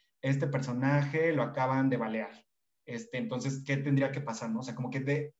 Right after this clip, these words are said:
ahí sale toda la información y lo que pasa después es,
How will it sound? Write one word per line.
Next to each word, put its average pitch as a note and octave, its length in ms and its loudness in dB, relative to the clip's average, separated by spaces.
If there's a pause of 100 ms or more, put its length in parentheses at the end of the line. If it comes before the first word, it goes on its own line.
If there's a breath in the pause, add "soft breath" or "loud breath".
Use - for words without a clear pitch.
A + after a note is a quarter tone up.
ahí G#3 320 4
sale E3 280 0
toda C#3+ 180 0
la A#2 60 -2
información A2+ 840 0 (480)
y C#3 100 2
lo C#3 140 6
que C#3 100 2
pasa D3 400 0
después B2+ 480 -2
es, B2+ 320 -2